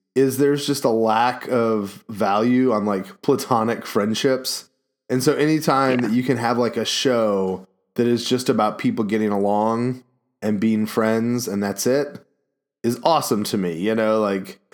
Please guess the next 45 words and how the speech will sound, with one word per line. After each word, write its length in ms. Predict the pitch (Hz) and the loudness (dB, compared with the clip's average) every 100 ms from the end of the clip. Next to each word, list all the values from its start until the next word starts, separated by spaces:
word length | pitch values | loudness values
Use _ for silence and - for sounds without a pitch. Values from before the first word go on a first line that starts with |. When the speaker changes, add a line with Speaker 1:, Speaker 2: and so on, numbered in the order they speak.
| _ | _
Speaker 1:
this 160 | 131 127 | -4 0
idea 480 | 143 131 120 127 123 | 2 2 2 2 2
that 80 | 113 | 0
you 100 | 107 | 0
have 120 | 110 | 0
to 80 | 110 | -2
be 80 | |
jumping 300 | 101 113 113 | -2 -2 0
in 100 | 107 | -2
bed 200 | 104 107 | 0 0
with 100 | 104 - | -2 -2
someone 300 | 107 101 98 | -2 0 -2
to 40 | |
have 160 | 95 101 | -2 -4
a 60 | |
connection 440 | 98 104 101 - 98 | -4 -4 -6 -4 -4
with 160 | 92 | -4
them 260 | - 90 90 | -4 -4 -4
just 380 | 95 - - - _ _ _ - | -6 -6 -12 -18 _ _ _ -2
drives 340 | 139 127 131 | 0 2 0
me 160 | 123 110 | -2 -4
crazy 560 | - 127 117 98 101 | 0 2 2 0 0
as, 120 | 101 107 | 0 0
like, 180 | 113 | 0
a 80 | 113 | 0
Hollywood 540 | 101 123 113 110 107 127 | 0 0 0 0 -2 -2
trope. 380 | 113 101 - - | 0 0 -2 -4
But 240 | 92 - - _ - - _ _ _ - | -6 -6 -20 _ -20 -20 _ _ _ 0
anyways, 480 | 190 143 123 120 131 | 2 2 2 2 0
I 80 | |
guess 240 | 135 139 147 | 0 0 -2
we'll 260 | 156 156 | 0 0
see. 480 | 147 - 131 123 117 - - | 0 0 2 2 -2 -8 -6
And 120 | 196 | -2
I 60 | 226 | 0
feel 160 | 233 | 2
like 220 | 190 156 - | 2 0 -2
the 80 | |
comments 460 | 135 143 135 127 123 | -2 0 0 -2 -2
were 120 | 123 | -4
pretty 460 | - - 151 139 123 | -4 -8 -4 0 0
ambiguous. 640 | 107 104 104 101 95 98 | 0 -2 -2 -2 -2 -2
I 80 | 127 | -2
don't 200 | 131 123 | -2 -4
think, 400 | - 117 110 - | -4 -4 -4 -14